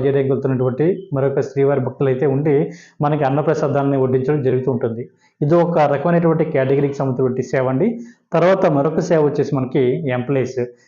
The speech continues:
ఎవరైతే టీచర్స్ కానీ, లేదా బ్యాంక్ ఎంప్లాయీస్ కానీ, అదేవిధంగా ప్రైవేట్ ఎంప్లాయీ కానీ, లేదా గవర్నమెంట్ ఎంప్లాయీస్ కానీ ఎవరైతే ఉన్నారో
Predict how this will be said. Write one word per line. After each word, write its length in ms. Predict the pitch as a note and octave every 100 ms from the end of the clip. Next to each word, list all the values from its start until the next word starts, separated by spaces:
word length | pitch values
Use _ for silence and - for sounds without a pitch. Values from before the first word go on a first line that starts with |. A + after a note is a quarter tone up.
| _
ఎవరైతే 640 | C#3 D3+ E3+ E3+ E3+ F3 E3+
టీచర్స్ 380 | C#3+ C3+ D3 -
కానీ, 460 | C#3 B2+ C#3+ G#3 -
లేదా 200 | D3 C#3+
బ్యాంక్ 340 | B2+ C3 C3 C3+
ఎంప్లాయీస్ 360 | B2 C3+ B2+
కానీ, 380 | C3 B2 C#3+ F3 - - -
అదేవిధంగా 720 | C#3 D#3 D3 D3+ D3+ D3 - - - F#3+ C#3
ప్రైవేట్ 320 | C#3 C#3+ D3
ఎంప్లాయీ 280 | C#3+ C#3 C3
కానీ, 240 | C3+ F#3
లేదా 220 | G#3+ E3+ E3
గవర్నమెంట్ 420 | C#3+ C#3 C#3 C#3+
ఎంప్లాయీస్ 340 | C3 C3+ A#2+
కానీ 280 | C3+ C3 D#3+
ఎవరైతే 280 | B2+ C#3 C#3
ఉన్నారో 440 | C3 B2+ E3+ C#3+